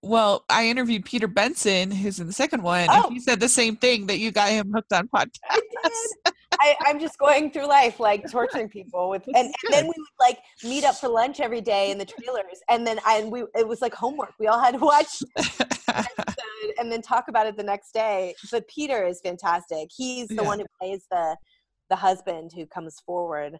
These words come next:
Speaker 1: Okay, yeah.
Speaker 2: um, about his wife, and, and, um, he's a great actor. And in fact, he and
Speaker 1: Yeah.
Speaker 2: Ben are,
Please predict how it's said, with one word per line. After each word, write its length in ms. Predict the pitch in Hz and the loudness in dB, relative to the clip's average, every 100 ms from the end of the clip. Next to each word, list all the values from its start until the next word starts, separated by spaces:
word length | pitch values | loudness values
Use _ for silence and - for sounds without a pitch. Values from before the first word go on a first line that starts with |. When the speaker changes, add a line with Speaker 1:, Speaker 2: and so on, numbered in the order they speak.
| _ - | _ -6
Speaker 1:
Okay, 460 | 190 190 156 160 - | -6 -4 -6 -8 -10
yeah. 300 | 233 - 160 | -4 -2 -2
Speaker 2:
um, 100 | 160 160 | -6 -6
about 200 | - 180 | 0 0
his 120 | 170 | -2
wife, 320 | 226 220 180 185 | -2 -2 -2 -6
and, 320 | 185 180 180 - | -10 -10 -14 -12
and, 340 | 185 175 170 175 | -10 -8 -10 -10
um, 280 | 170 170 175 | -12 -14 -18
he's 500 | - 233 220 - - | -14 -12 -12 -14 -8
a 80 | 196 | -6
great 280 | 185 196 196 | -4 -4 -2
actor. 580 | 190 180 - 180 175 170 - | 0 -2 -4 -8 -6 -8 -8
And 120 | 202 | -8
in 140 | 196 196 | -6 0
fact, 240 | 202 190 - | 0 0 -12
he 140 | 233 | -8
and 160 | 196 - | -8 -10
Speaker 1:
Yeah. 180 | - 190 | -12 0
Speaker 2:
Ben 460 | 190 196 175 165 165 - | 2 2 -4 -12 -16 -6
are, 400 | 170 160 160 160 | -4 -4 -6 -8